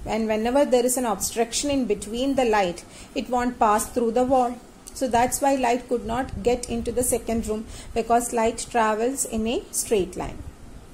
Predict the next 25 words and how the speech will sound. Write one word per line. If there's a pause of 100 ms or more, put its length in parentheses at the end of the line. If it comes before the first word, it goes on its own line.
(960)
This
shows
that
light
always
travels
in (160)
straight
line. (460)
The
particle
theory
was
accepted, (200)
according
to
which (160)
light
is
made
up
of (100)
huge
number
of